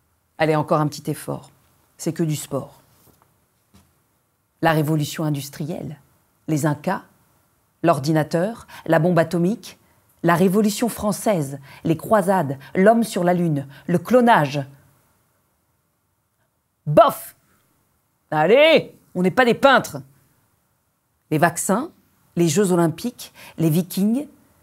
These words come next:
le supplice de la goutte, Guernica, les Jeux Olympiques.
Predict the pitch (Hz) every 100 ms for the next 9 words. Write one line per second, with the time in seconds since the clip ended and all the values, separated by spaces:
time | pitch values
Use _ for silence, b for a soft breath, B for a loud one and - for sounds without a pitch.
0 | _ _ 156 147 - 214 247 202 180 165
1 | 143 170 247 - - B B 139 196 190
2 | 196 196 190 233 - _ _ _ _ _
3 | _ _ _ _ _ _ _ _ 147 143
4 | 127 202 165 165 156 147 - 185 175 _
5 | -